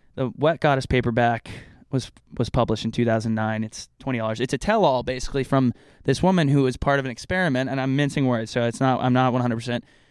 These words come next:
She was part of an experiment where, um, it's set at the height of the Vietnam protests, Jimi Hendrix, L S D. It's a story of strange encounters, awkward misadventures, and ultimately love. And the love that you're gonna hear about is between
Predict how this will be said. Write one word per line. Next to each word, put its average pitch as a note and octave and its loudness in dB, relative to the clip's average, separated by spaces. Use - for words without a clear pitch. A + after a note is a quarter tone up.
She - -8
was C#3+ -4
part G#3+ 2
of A#3+ -2
an A3 -4
experiment F#3 2
where, B2+ 4
um, A#2 0
it's D3 0
set F#3 2
at F#3 -2
the D#3+ 0
height D3 2
of C3 -2
the C3 -6
Vietnam C3 2
protests, B2 0
Jimi C3 2
Hendrix, A#2+ 0
L A#2+ 2
S A#2+ -2
D. A#2 -4
It's - -16
a B2+ -6
story E3 2
of B2+ -2
strange D#3 0
encounters, B2+ 0
awkward D#3 0
misadventures, B2 -4
and B2+ -4
ultimately C#3 0
love. E3 0
And C3 2
the C#3+ 2
love F#3 4
that F3+ -2
you're D3 2
gonna C#3 2
hear C#3 2
about B2 2
is B2 -6
between C#3 -4